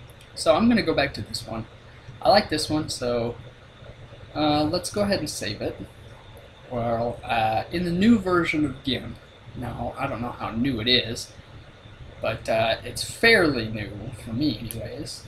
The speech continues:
you can't just click Save As, 'cause that's gonna save it as a gimp file. We want to export it, so I'm gonna click Export To, and I'm gonna go Pictures, and I'm gonna name it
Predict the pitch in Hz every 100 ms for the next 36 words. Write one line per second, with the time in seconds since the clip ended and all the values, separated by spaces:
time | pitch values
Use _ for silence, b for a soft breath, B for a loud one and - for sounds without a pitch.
0 | - 262 - 202 - 170 - - 143 -
1 | 135 123 98 95 95 - 127 123 - 170
2 | 151 - 147 139 123 117 113 117 104 -
3 | 90 58 - 113 165 185 165 - 135 123
4 | - - 92 - - - - - 170 156
5 | - 120 113 - - - 117 - - -
6 | 101 117 - - - - - - - -
7 | - - - - 123 117 104 107 - 107
8 | 104 - - 180 - 185 202 277 - -
9 | - - - - - 131 - 226 110 107
10 | 104 104 101 101 120 113 107 113 117 -